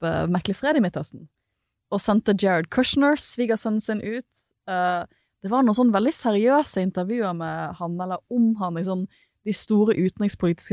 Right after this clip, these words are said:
magasinene, hvor jeg føler at de mer, mer eller mindre prøvde å lansere han som en sånn fredsprisvinnende kandidat, og at dette kunne han gjøre da. Og så kommer covid,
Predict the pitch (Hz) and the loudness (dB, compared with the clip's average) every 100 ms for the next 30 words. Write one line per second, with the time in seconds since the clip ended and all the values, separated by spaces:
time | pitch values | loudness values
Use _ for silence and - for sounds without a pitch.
0 | 175 170 170 - 247 220 165 156 175 190 | -2 -2 -2 0 4 4 4 0 0 0
1 | 190 196 - 190 208 208 190 202 180 175 | 4 2 2 4 4 4 2 0 0 0
2 | 190 185 190 - 196 180 160 165 160 165 | 2 2 0 2 2 2 -2 -4 -6 -4
3 | 175 165 _ _ - - 208 196 - - | -4 -6 _ _ -6 2 2 2 -8 -8
4 | 160 - 170 175 175 170 - 175 175 185 | -8 -8 -6 -4 -4 -4 -8 -4 -2 2
5 | 311 359 _ _ _ _ _ 214 233 220 | 2 2 _ _ _ _ _ -2 0 -2
6 | 254 214 190 185 175 175 165 190 - _ | -2 2 4 4 4 2 2 -2 -6 _
7 | _ _ - 254 320 269 - 330 320 311 | _ _ -2 0 4 2 2 0 2 -2